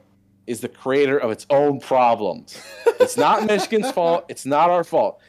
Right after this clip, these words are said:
Speaker 1: It's all Ohio. They make their own issues. They bring up their own problems. They're the agitator. It's not us,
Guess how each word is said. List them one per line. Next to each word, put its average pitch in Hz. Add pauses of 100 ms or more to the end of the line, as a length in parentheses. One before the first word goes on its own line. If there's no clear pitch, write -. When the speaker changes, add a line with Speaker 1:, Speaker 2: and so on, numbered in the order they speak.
Speaker 1:
It's 123
all 165
Ohio. 143 (400)
They 156 (120)
make 147
their 127
own 139 (100)
issues. 131
They 147
bring 143
up 135
their -
own 156
problems. 135 (280)
They're 143 (180)
the 123 (300)
agitator. 127 (200)
It's -
not 156
us, 175